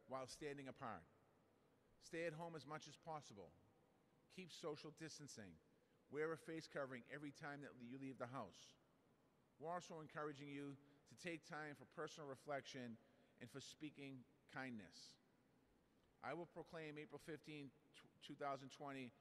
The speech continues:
as a citywide day of reflection, prayer, and unity. We will be sharing opportunities to connect online with Boston's faith community, with secular organizations, and with our local art community, so that everyone has a chance to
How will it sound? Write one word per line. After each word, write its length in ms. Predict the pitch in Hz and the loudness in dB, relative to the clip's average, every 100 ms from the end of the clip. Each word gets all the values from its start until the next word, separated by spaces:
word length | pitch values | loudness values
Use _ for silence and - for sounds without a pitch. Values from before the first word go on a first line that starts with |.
| - - | -18 -14
as 160 | - 117 | -6 -4
a 80 | 127 | -2
citywide 720 | - 170 156 147 139 135 127 | -2 0 0 2 4 4 2
day 240 | 131 131 | 2 4
of 80 | 127 117 | 2 0
reflection, 500 | 110 139 127 - 123 - | 0 4 4 4 -4 0
prayer, 240 | 135 127 | 2 4
and 160 | 123 117 | 2 2
unity. 400 | 120 107 85 80 - - - - - - - - - | 0 -2 -4 -8 -18 -20 -20 -20 -20 -20 -20 -20 -8
We 160 | 139 147 | 0 2
will 140 | 156 | 2
be 100 | 143 | 2
sharing 480 | 123 - 160 160 156 | 0 0 0 0 2
opportunities 720 | 147 139 - 160 151 147 131 | 0 0 -4 -4 -4 -4 -6
to 80 | 127 | -6
connect 320 | - 139 135 | -4 -2 0
online 480 | 135 131 135 143 143 | 0 2 4 4 4
with 160 | 127 - | 0 0
Boston's 400 | 135 139 117 113 | 4 4 2 -6
faith 240 | - 160 131 | -2 -2 0
community, 480 | 147 123 113 104 85 - - - - - - - | -2 0 2 0 -4 -8 -20 -20 -20 -20 -20 -12
with 160 | - 135 | -6 -2
secular 400 | 180 160 156 143 | 2 2 2 2
organizations, 880 | 143 131 131 127 127 117 110 92 - - - - | 4 0 0 0 0 0 -4 -4 -8 -18 -20 -8
and 160 | 117 131 | -2 4
with 80 | |
our 160 | 135 123 | 6 6
local 400 | 131 147 143 - | 4 2 2 0
art 240 | 123 123 | 2 2
community, 480 | - 113 107 95 85 82 - - - - - - | 0 -2 0 -2 -6 -10 -18 -20 -20 -20 -20 -6
so 160 | 156 156 | 0 2
that 100 | 147 - | 2 2
everyone 480 | 156 165 156 139 | 2 2 2 0
has 160 | 143 123 | 0 -4
a 80 | 117 | -8
chance 320 | - 143 127 | -6 -6 -6
to 100 | 117 | -8